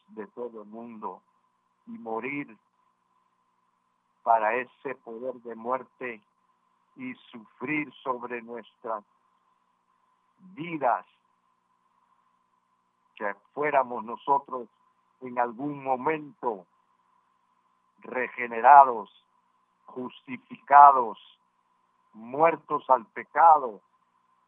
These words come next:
recibiéramos la vida del Espíritu y poder tener entrada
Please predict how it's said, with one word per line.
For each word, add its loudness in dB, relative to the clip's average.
recibiéramos 0
la 4
vida 2
del -8
Espíritu -10
y -18
poder -6
tener -10
entrada 2